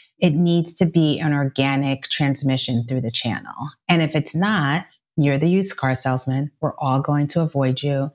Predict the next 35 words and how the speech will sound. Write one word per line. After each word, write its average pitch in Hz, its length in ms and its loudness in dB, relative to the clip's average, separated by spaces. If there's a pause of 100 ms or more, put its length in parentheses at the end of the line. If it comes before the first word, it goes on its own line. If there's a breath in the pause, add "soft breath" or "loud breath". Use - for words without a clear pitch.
(280 soft breath)
Nobody 151 480 2
wants 139 280 0
to 143 80 -2
be 139 140 0
the 135 100 -2
pawn 120 440 -2
put 135 140 -4
on 117 140 0
the 117 80 0
chessboard 78 720 -4 (340)
on 139 160 2
the 117 80 0
table. - 540 -6 (500)
Another 262 800 0 (100)
trick 165 320 0
I 170 140 0
would 165 180 0
say 160 260 2
you 160 80 0
can 156 220 0
do, 156 400 0
I 220 100 0
think 302 260 -2
mining 165 360 2
LinkedIn 143 720 -2
for 160 160 2
folks 143 360 -2
who 165 120 0
are 143 80 -2
interested 151 640 -2
in 160 420 0 (280)
your 156 220 4
cause, 135 800 -2 (440)
what 160 260 2
your 143 420 0